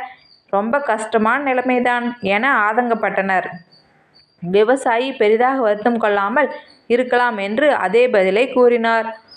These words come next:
ஒரே வாரத்தில் நாட்டின் போர் வந்துவிட்டது. வீட்டில் இருக்கும் எல்லா இளைஞர்களும் கட்டாயம் கலந்து கொள்ள வேண்டும் என்று அரசு உத்தரவு பிறப்பிக்கப்பட்டது.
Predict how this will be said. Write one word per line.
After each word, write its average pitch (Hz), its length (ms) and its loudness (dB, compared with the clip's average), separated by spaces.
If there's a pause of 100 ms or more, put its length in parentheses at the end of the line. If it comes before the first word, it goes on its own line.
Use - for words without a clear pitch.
(180)
ஒரே 240 300 4
வாரத்தில் 226 580 0
நாட்டின் 233 560 0
போர் 233 240 4
வந்துவிட்டது. 220 880 2 (240)
வீட்டில் 247 400 2
இருக்கும் 233 380 0
எல்லா 226 460 2
இளைஞர்களும் 240 760 -2 (240)
கட்டாயம் 226 640 -2
கலந்து 247 300 -2
கொள்ள 247 200 0
வேண்டும் 226 340 -6
என்று 208 280 2
அரசு 233 380 2
உத்தரவு 226 360 2
பிறப்பிக்கப்பட்டது. 226 880 0